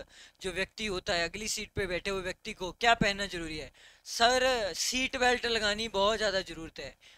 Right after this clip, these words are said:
Obviously, seat belt जरूरी है। ठीक है, आगे बढ़ते हैं, question नंबर आठ,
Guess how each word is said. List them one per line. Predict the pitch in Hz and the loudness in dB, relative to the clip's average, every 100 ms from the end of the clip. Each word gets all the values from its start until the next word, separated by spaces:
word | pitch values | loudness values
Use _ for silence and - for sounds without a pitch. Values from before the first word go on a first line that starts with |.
| _ - | _ -2
Obviously, | 175 - 202 - 180 160 - | -2 4 2 2 -8 -16 -10
seat | - 226 226 226 | -6 -4 -6 -2
belt | 208 202 - | -2 -2 -6
जरूरी | 160 151 147 | -10 -10 -12
है। | - _ - | -16 _ -10
ठीक | 214 | 0
है, | 254 - - - - | 0 0 -12 -20 0
आगे | 190 226 | 4 4
बढ़ते | 233 220 | 4 2
हैं, | 226 | 0
question | 226 233 | 0 -2
नंबर | 233 226 | 0 6
आठ, | 226 226 220 | 8 8 4